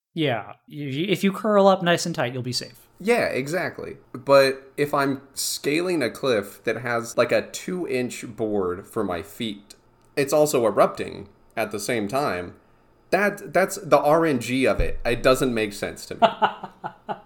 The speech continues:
Speaker 2: That's what it is. It's, it's these things,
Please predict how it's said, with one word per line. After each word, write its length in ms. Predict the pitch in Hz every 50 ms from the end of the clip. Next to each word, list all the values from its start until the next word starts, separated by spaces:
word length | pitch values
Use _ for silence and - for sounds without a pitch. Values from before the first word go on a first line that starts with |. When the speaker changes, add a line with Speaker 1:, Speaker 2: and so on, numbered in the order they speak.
| _ _ _ _
Speaker 2:
That's 320 | - 139 139 147 143 - -
what 140 | 139 127 123
it 100 | 117 104
is. 420 | 95 85 76 85 92 - - - _ _ _ - - -
It's, 320 | 127 127 120 - - - - - - - - - _
it's 260 | 143 139 127 - - - - _ _
these 360 | 147 151 165 170 175 165 -
things, 600 | - 170 156 156 156 151 156 156 151 - - -